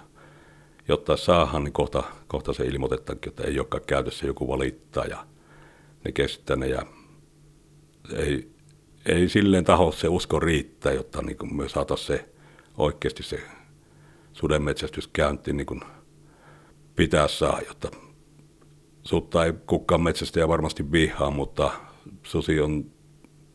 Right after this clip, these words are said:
nyt vallankäytön väline ja välikappale, ja siitä kärsii susikin sitten.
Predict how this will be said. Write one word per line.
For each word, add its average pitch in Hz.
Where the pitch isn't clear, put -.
nyt 82
vallankäytön 80
väline 78
ja 71
välikappale, 71
ja 67
siitä 69
kärsii 65
susikin -
sitten. -